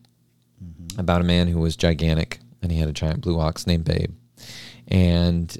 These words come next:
Speaker 2: uh, supposedly, because of his giant stature, uh, him and his blue ox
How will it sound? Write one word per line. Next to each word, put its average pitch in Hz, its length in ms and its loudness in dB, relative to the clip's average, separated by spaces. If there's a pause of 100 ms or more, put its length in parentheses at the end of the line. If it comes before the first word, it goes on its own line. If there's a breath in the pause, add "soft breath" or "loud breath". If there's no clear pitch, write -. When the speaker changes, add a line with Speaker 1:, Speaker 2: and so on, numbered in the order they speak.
Speaker 2:
uh, 85 580 -2 (1700)
supposedly, 87 800 0
because 87 320 -2
of 80 80 -6
his 80 320 -2 (100)
giant 87 400 0
stature, 92 640 -4 (680 loud breath)
uh, 85 340 -2
him 95 240 -2
and 87 80 0
his 80 200 -4
blue 85 280 -2
ox 85 460 -4